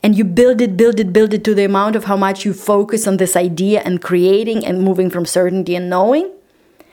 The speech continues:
And then again, something happens at some point, and,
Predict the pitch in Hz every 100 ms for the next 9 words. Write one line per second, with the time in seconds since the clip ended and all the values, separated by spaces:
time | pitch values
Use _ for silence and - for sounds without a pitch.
0 | _ - - - - 220 247 254 226 233
1 | 196 180 - 208 208 208 190 208 220 269
2 | 294 - - - 214 214 220 226 226 233
3 | 240 _ _ _ - 190 190 190 190 185